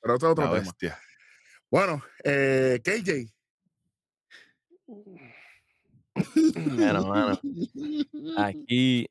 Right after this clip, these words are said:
Speaker 3: necesito que ustedes hang with me, que, que, ¿sabe? Que, que me den
Speaker 1: Vamos,
Speaker 3: break.
Speaker 1: ¿vamos pa' un viaje?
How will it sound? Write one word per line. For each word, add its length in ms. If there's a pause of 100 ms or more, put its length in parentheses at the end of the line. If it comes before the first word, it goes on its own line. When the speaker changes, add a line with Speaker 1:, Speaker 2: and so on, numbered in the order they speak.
(1300)
Speaker 3:
necesito 760
que 100
ustedes 560
hang 240
with 220
me, 240
que, 320
que, 260
¿sabe? 300
Que, 260 (200)
que 100
me 120
den 120
Speaker 1:
Vamos, 140
Speaker 3:
break. 240 (180)
Speaker 1:
¿vamos 180
pa' 60
un 80
viaje? 360